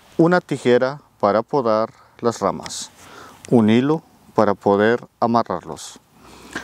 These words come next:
También necesitaremos de algunas grampas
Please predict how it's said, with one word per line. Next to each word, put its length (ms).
También 680
necesitaremos 1160
de 160
algunas 540
grampas 720